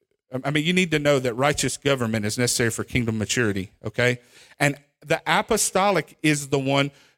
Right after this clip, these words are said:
who comes along and enacts and sends out. It literally means to send out those to con-, who are continuing to do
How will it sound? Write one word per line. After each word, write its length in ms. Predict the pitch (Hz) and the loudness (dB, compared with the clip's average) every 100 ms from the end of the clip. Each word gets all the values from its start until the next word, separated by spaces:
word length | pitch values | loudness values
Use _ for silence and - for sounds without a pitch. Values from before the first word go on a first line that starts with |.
| - | -2
who 160 | 170 | -2
comes 420 | - - 202 226 | 0 0 2 2
along 640 | 226 208 180 160 123 113 117 - _ _ _ _ _ _ | 0 0 2 2 2 0 -4 -12 _ _ _ _ _ _
and 180 | 156 160 - | 0 0 2
enacts 1080 | 160 147 - - 202 202 127 - - - - _ _ _ _ _ - | 2 2 -4 -2 0 2 0 -2 -2 -2 -8 _ _ _ _ _ -2
and 180 | 170 147 | 0 0
sends 560 | - - 214 233 226 - | 0 2 2 2 0 0
out. 300 | 196 165 127 | 0 2 0
It 140 | 165 165 | -2 0
literally 360 | 214 254 190 | 0 2 0
means 300 | 156 156 147 | 2 0 0
to 120 | - | 0
send 320 | 147 - 180 160 | 0 0 0 0
out 280 | 131 113 - _ _ _ _ _ _ _ _ _ _ | 0 -2 -8 _ _ _ _ _ _ _ _ _ _
those 600 | 139 180 214 156 147 - - _ | -4 0 2 0 -2 -6 -8 _
to 120 | 175 | -4
con-, 220 | - 170 156 | 0 -2 0
who 140 | 185 | 0
are 80 | 170 | 0
continuing 560 | - 120 - 233 196 156 | 0 0 2 2 0 -2
to 120 | 160 | -2
do 340 | 156 214 160 | 2 2 2